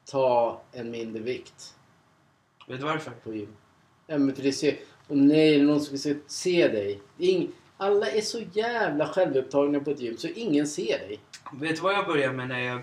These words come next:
Speaker 2: Hjälpbänken?
Speaker 1: Nej.
Speaker 2: Tio.
Speaker 1: Ja, du
Speaker 2: Jag börjar
Speaker 1: vet.
Speaker 2: mot femton.
Speaker 1: Ja.
Speaker 2: Tjugo klarar jag knappt.
Speaker 1: Nej.
Speaker 2: Nej,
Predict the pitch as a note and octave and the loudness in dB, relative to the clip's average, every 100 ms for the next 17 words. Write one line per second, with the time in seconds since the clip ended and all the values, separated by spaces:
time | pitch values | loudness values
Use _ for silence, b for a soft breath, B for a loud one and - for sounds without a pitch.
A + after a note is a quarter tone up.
0 | - B2 C#3+ C3 - _ _ D#3+ E3+ - | -10 -8 -4 -4 -8 _ _ -8 -6 -8
1 | G#2+ - - B2+ C3+ C3+ _ _ _ _ | -12 -14 -10 -6 -6 -8 _ _ _ _
2 | - C#3 C3 B2+ - _ _ _ _ _ | -10 -8 -6 -8 -12 _ _ _ _ _
3 | _ _ _ _ _ - G3+ G3 - _ | _ _ _ _ _ -6 -4 -4 -12 _
4 | - G#3 F#3 D3+ - D#3+ B2+ A#2 D3+ B2+ | -2 2 2 0 -2 -4 -4 -4 -4 -4
5 | - - F3 F#3 F3+ F3+ D#3+ E3+ C#3+ D#3 | -12 -6 -4 -2 -4 -4 -6 0 0 0
6 | C3 - - - - - G3 G#3 - _ | -2 -6 -20 -20 -20 -10 -8 -8 -12 _
7 | - D3 D3 | -8 -6 -6